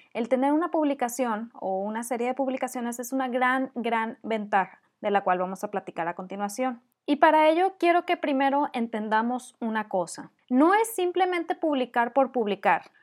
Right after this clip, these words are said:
A lo mejor muchas personas dicen, "Es que tú nada más agarra el celular y comienza a hablar y ya vas a tener tus publicaciones". La realidad es que no va por ahí. Tú tienes que tener un tema, pero no tiene que ser el gran tema. Ese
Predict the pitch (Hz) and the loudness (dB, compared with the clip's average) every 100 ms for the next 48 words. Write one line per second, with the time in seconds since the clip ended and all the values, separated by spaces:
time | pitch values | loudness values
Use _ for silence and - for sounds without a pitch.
0 | - - 226 247 302 339 392 403 403 320 | -6 0 2 2 2 2 0 -4 0 0
1 | 311 294 285 311 302 - 233 254 240 214 | 2 2 4 2 -2 -4 0 0 -2 -4
2 | 202 262 262 370 359 359 381 359 330 294 | 0 0 0 -2 0 0 2 2 4 4
3 | 302 320 - - 220 220 254 302 330 320 | 4 2 -4 -2 -2 4 4 4 2 0
4 | 269 262 269 294 - 220 233 240 254 254 | 2 6 6 6 0 -4 -2 -2 0 2
5 | 254 269 - 233 220 220 240 240 226 208 | 4 4 2 -2 0 2 0 -4 -6 -6
6 | 226 - 233 202 185 196 180 - _ - | -8 -6 -6 -4 -6 -6 -8 -12 _ -20
7 | - 262 269 277 277 285 294 320 - 339 | 0 10 10 10 6 6 4 2 0 -2
8 | 311 254 269 269 262 240 196 160 _ - | 2 2 2 2 2 2 0 -2 _ -6
9 | 311 370 392 - 330 330 294 277 285 269 | -4 -4 -4 -4 -4 0 0 2 2 0
10 | - 254 240 - _ _ 277 294 240 208 | 0 2 0 -4 _ _ 10 10 8 6
11 | - - 254 277 294 311 302 294 294 277 | 2 2 2 4 2 2 -2 0 0 0
12 | 226 226 220 233 262 254 208 247 269 262 | 2 2 4 4 4 2 0 0 2 2
13 | 175 - _ _ - - 302 320 392 403 | -2 -10 _ _ -2 8 8 8 4 2